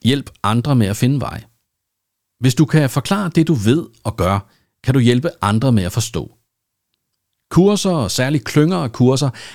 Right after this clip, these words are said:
er en stor faktor i at skabe noget med vedvarende værdi. Digitale kurser og forløb er et hurtigt voksende område. Tænk,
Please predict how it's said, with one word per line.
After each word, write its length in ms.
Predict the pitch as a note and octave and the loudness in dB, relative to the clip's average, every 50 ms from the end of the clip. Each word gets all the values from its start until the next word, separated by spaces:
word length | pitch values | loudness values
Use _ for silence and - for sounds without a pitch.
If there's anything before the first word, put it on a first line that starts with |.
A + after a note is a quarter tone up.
| - | -6
er 80 | - D3+ | -2 0
en 80 | D#3+ | 0
stor 340 | D3+ - - - A3+ G#3+ F3 | 0 0 2 0 0 0 0
faktor 420 | B2 - C#3 B2 A#2+ A#2 - - C3+ | -4 -2 -2 -2 -2 -4 -2 -2 -2
i 140 | B2+ A#2 | 0 -2
at 80 | A2 G2+ | -2 -4
skabe 340 | - - A2+ A2+ B2 B2+ D3 | -2 -2 0 0 0 2 2
noget 260 | B2 G#2 G2+ G#2+ A#2 | 2 2 2 2 2
med 80 | B2 A#2 | 0 0
vedvarende 540 | G2 G2+ G2+ G#2+ A#2+ B2 A#2+ A2 A2 A2 | 0 2 2 2 2 0 0 -2 -2 0
værdi. 380 | A2 A2+ G#2+ - - D2+ - - _ _ _ _ _ _ _ _ _ _ _ _ _ _ _ - | -2 -2 -4 -4 -10 -12 -12 -16 _ _ _ _ _ _ _ _ _ _ _ _ _ _ _ -6
Digitale 540 | G2 F2 D2 D2+ - - C#3 D#3 D3+ D3 C#3+ | -6 -6 -6 -4 -4 -2 -2 -2 -2 -6 -6
kurser 400 | - - A#2 A#2 A#2 A2+ - B2 | -2 0 2 2 2 0 -2 -4
og 160 | F#2+ C2+ - | -6 -8 -8
forløb 460 | - F2 F2+ G2 C3+ D3 B2+ A#2 - - - | -8 -4 -2 0 0 0 -2 -6 -12 -14 -10
er 120 | - G#2 A#2 | -6 -6 -6
et 80 | A2+ | -6
hurtigt 500 | - - - D3 D#3+ F3+ F3+ E3+ - - | -6 -4 0 0 0 2 0 -4 -6 -4
voksende 400 | G#2 G2 F2+ - - - A#2 A2 - | -4 -4 -4 -6 -6 -6 -6 -6 -4
område. 460 | F2 E2+ E2+ E2 C#2 G#1 G1+ - - _ _ _ _ _ _ _ _ _ _ _ _ _ _ _ - | -6 -6 -6 -6 -8 -10 -12 -14 -18 _ _ _ _ _ _ _ _ _ _ _ _ _ _ _ -8
Tænk, 380 | - - E3 D3+ B2 - - | -4 -2 -2 -2 -4 -8 -14